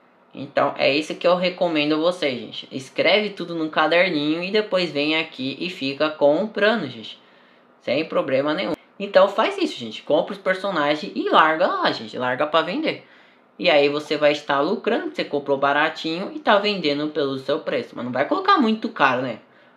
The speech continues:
Por exemplo, esse aqui eu sempre coloco por um vinte, vinte e cinco.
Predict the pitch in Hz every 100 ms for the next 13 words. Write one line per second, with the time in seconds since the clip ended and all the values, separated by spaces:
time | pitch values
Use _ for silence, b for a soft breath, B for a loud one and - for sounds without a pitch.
0 | b - 151 151 113 120 127 160 156 -
1 | 185 - - 220 220 185 185 - 185 180
2 | 139 131 196 262 190 208 214 - 135 123